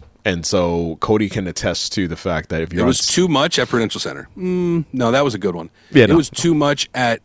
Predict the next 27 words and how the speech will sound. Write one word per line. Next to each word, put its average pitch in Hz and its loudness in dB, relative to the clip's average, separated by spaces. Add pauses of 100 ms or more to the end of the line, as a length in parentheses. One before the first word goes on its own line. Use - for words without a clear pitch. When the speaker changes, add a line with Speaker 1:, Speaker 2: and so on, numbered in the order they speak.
Speaker 2:
no, 120 2
'cause 107 -2
that's 123 0
when 120 2
Rosario 104 2
Dawson 95 0
Speaker 1:
Yes, 120 8
Speaker 2:
came - -4
Speaker 1:
that, 117 6
Speaker 2:
in. 123 0
Speaker 1:
no, 127 6
Speaker 2:
That 120 8
Speaker 1:
it 107 8
was 143 8
Speaker 2:
was - 0
cool. 131 0
Speaker 1:
too, - -20
it 120 0
might 123 4
have 120 -6
been, 110 0 (260)
it 143 4
was 127 4
cool 185 2
with 135 4
her 123 4
there, 110 8